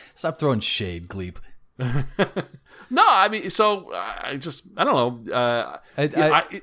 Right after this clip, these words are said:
Speaker 2: is
Speaker 1: if
Speaker 2: it
Speaker 1: I
Speaker 2: gonna
Speaker 1: had,
Speaker 2: help us? Is it,
Speaker 1: well,
Speaker 2: how's
Speaker 1: if,
Speaker 2: it gonna affect what we do?
Speaker 1: if, if I had to guess, I think it's really more to, um,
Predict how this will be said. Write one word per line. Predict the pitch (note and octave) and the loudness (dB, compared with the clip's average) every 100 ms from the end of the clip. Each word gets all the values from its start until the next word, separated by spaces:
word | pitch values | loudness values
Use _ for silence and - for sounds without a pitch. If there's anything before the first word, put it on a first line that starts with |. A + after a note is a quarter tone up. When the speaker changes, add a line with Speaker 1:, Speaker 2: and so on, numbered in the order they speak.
| - | 0
Speaker 2:
is | F#3 G#3+ | 4 6
Speaker 1:
if | |
Speaker 2:
it | D#3 | 8
Speaker 1:
I | |
Speaker 2:
gonna | E3 | 8
Speaker 1:
had, | D#3 | 8
Speaker 2:
help | F3 - | 6 6
us? | - - | 2 0
Is | C#3+ C3 C#3 | -4 -4 4
it, | |
Speaker 1:
well, | D3+ | 4
Speaker 2:
how's | C#3+ A3 | 6 4
Speaker 1:
if, | B3 | 4
Speaker 2:
it | |
gonna | A3+ D#3+ | 2 2
affect | G#3 G3+ | 2 -2
what | E3+ | -4
we | D3 A#3 | -4 -2
do? | A#2 C3+ C3+ - _ _ | -4 -4 -14 -20 _ _
Speaker 1:
if, | C3+ C3+ | -8 -4
if | D#3 C#3 | -4 0
I | D3 | 0
had | F3 D#3 | 0 -2
to | A#2 | -6
guess, | F#2 F2+ G2+ | -8 -8 -6
I | G2+ | -8
think | G#2+ G#2 | -8 -10
it's | F#2 G#2 | -10 -6
really | G2+ F#2+ | -4 -4
more | F#2 F#2+ F#2+ F#2 | -4 -4 -4 -6
to, | - - F#2+ F2+ D#2+ | -12 -12 -10 -10 -12
um, | E2+ E2+ E2+ | -12 -12 -12